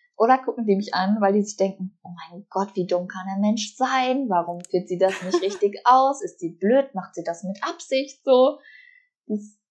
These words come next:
Speaker 1: hm.
Speaker 2: Ja, das stimmt. Das, äh, da kann ich dir auch nur zustimmen. Das, das ist tatsächlich unangenehm. Oder dann denk ich halt auch so, "Boah, machen die sich jetzt vielleicht auch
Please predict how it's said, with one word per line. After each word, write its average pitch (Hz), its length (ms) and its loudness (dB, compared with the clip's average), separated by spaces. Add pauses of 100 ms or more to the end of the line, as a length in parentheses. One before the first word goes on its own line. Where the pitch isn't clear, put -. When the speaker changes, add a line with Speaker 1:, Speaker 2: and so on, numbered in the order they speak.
(180)
Speaker 1:
hm. 226 300 -6 (1700)
Speaker 2:
Ja, 208 100 -6
das 202 240 -12
stimmt. 190 400 -14
Das, 208 260 -12
äh, 196 480 -10
da 214 100 -12
kann 208 180 -10
ich 196 80 -18
dir 180 180 -8
auch 202 40 -10
nur 202 140 -14
zustimmen. 196 540 -14
Das, - 280 -18 (160)
das 240 180 -12
ist - 220 -16 (140)
tatsächlich 208 580 -12
unangenehm. 185 680 -14 (340)
Oder 202 240 -6
dann 208 240 -12
denk 208 220 -14
ich - 100 -20
halt 196 140 -18
auch 180 80 -18
so, 185 320 -14 (600)
"Boah, - 360 -8
machen 208 260 -10
die 220 80 -12
sich 220 180 -16
jetzt 202 180 -14
vielleicht 202 300 -12
auch 185 200 -8